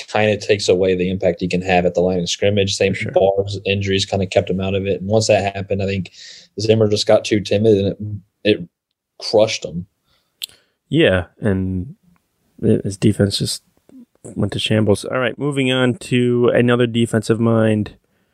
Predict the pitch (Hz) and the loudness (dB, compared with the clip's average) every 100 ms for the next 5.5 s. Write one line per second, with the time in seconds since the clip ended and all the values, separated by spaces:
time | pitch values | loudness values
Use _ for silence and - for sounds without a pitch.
0 | _ _ _ _ 107 117 117 110 110 110 | _ _ _ _ 0 2 2 2 2 4
1 | 110 110 101 104 104 104 101 _ _ - | 2 2 2 2 2 0 -4 _ _ -8
2 | 107 101 98 - 123 120 113 104 107 110 | -6 -6 -8 -6 -2 2 4 4 4 0
3 | _ 113 104 110 101 98 101 - 110 107 | _ -8 -6 -4 -2 -2 -6 -4 0 0
4 | 107 - 110 - 110 104 101 - - 101 | -2 -4 -10 -4 -2 -2 -4 -6 -6 0
5 | 110 104 101 101 101 | 2 4 4 4 -2